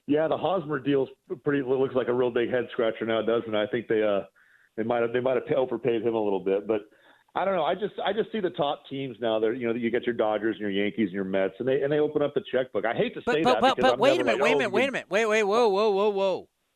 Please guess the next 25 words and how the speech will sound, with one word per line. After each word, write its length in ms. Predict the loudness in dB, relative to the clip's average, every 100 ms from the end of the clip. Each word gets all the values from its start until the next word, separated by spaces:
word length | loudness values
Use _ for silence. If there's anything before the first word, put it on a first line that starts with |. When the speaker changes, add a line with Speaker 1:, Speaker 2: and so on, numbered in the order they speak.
| _ _ _ _ _ _
Speaker 2:
Who 180 | -8 -4
really 260 | -2 0 0
have 80 | -2
the 100 | -2
Dodgers 420 | 0 -2 -4 -2
opened 180 | -2 -2
up 80 | -6
the 80 | -8
checkbook 460 | -8 -8 -10 -18
for? 100 | -20 -20 _ _ _ _ _ _ _ _ _ _ -20 -20 -20 -20 -20 _ _ _ _ _ _ _ _ _ _ -4
Speaker 1:
Well, 100 | 0
Mookie 380 | 0 0 0
got 220 | 0 -2 -2
paid. 440 | -2 0 0 -4 -14 -20 -20 -12
Speaker 2:
Mookie. 580 | -2 0 2 0 -2 -4
Speaker 1:
Um, 40 | -4
Speaker 2:
All 140 | 0 2
right, 280 | 2 0
you 80 | -2
got 240 | 2 2 0
one 200 | -2 0
out 160 | 0
of 60 | 0
your 120 | -4
twenty-six. 920 | -4 -6 -6 -6 -6 -4 -6 -10 -18